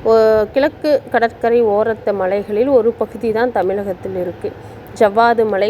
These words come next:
கல்வராயன் மலை, சேர்வராயன் மலை, பச்சை மலை, கொல்லிமலை ஆகிய மலைகள் கிழக்கு தொடர்ச்சி மலைகளில் இருக்கு. இது கூட கொடுத்து பொறுத்துக மாதிரி கூட கேட்கலாம்.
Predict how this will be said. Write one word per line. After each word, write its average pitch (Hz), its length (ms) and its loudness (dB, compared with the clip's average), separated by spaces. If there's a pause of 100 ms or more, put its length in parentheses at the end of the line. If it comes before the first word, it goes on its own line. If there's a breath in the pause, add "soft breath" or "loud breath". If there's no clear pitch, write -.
(120)
கல்வராயன் 202 640 -2
மலை, 190 240 -2 (140)
சேர்வராயன் 196 760 0
மலை, 196 240 0
பச்சை - 400 -2
மலை, 196 240 0 (120)
கொல்லிமலை 185 580 -2
ஆகிய 175 300 -6
மலைகள் 175 520 -2 (100)
கிழக்கு 294 380 -2
தொடர்ச்சி 196 400 -6
மலைகளில் 175 680 -6
இருக்கு. 185 420 -4 (640 loud breath)
இது 269 200 2
கூட 262 240 4
கொடுத்து 240 440 0 (140)
பொறுத்துக 226 440 0
மாதிரி 190 240 -4
கூட 202 220 -4
கேட்கலாம். 208 520 -4